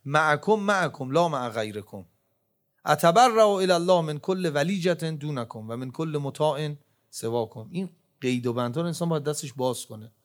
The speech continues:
از دست و پاش. حتماً باید منحصراً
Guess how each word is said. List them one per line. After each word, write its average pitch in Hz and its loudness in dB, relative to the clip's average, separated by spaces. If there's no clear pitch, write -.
از 127 -8
دست 123 -4
و 117 -10
پاش. - -10
حتماً 135 -2
باید 170 4
منحصراً 190 2